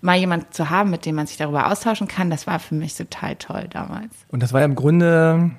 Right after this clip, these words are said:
Speaker 2: so eine Zeit, wo es diese ganzen Laufcrews und so, gab's da noch nicht so richtig
Speaker 1: Die gab's
Speaker 2: wahrscheinlich, ne?
Speaker 1: überhaupt noch. Also es war, glaub ich, die erste in Deutschland.
Speaker 2: Hm.
Speaker 1: Ähm, gab Nike Run Club, damals auch noch nicht. Der ist dann aber entstanden.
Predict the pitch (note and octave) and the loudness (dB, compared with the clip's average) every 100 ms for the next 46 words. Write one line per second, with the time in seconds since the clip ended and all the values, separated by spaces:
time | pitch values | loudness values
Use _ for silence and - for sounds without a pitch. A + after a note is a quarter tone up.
0 | - C#3+ C#3 C3+ - C3 D3 D3 C3+ C#3+ | -12 -4 0 0 2 4 4 4 2 2
1 | C3+ B2+ A#2+ C3+ - B2+ G#2+ G2+ C#3 - | 0 0 2 2 2 2 2 0 0 -2
2 | - D3+ D3+ D3+ D#3+ - - - - - | -2 2 4 4 2 -2 -12 -20 -20 -20
3 | - _ A2 A2+ A#2+ B2 A2+ - G2 C#3 | -20 _ -4 -2 0 0 -2 -4 -2 -2
4 | - - D#3 D#3+ D#3 D#3+ E3 - D3+ E3 | -2 2 2 4 2 4 2 2 2 2
5 | - - E3 A#3 D#3+ E3+ G3+ G#3+ G#3 E3+ | 0 0 2 4 4 4 4 4 4 0
6 | - F3+ F3 F#3 F#3+ E3+ F#3 F3+ E3 E3+ | 0 -2 0 0 0 2 0 0 -2 0
7 | F#3 - E3 D#3 D3 C#3 E3+ A#3 A#3+ A#3 | 0 -2 -2 0 -2 0 0 0 0 0
8 | A#3 - - - E3+ B2 A2 A2 - F#3 | -2 -6 -16 -18 -4 2 4 4 4 4
9 | F#3 - F3+ F#3 - F3+ F3 E3 D#3+ G3+ | 0 0 2 2 0 -4 -4 -2 0 0
10 | - B3 C#4+ D#4 - - - F3+ F#3+ F#3 | -2 -4 -6 -8 -16 -12 -6 -4 -4 -4
11 | - G3 A#3+ B3 A#3+ A#3+ C4+ G3+ F#3+ - | -2 0 0 0 2 4 4 2 -2 0
12 | F#3+ F3 F3 E3+ E3 E3 D#3+ - E3+ A3+ | 0 2 2 2 2 -2 -2 -2 0 2
13 | B3+ C#4 | 2 0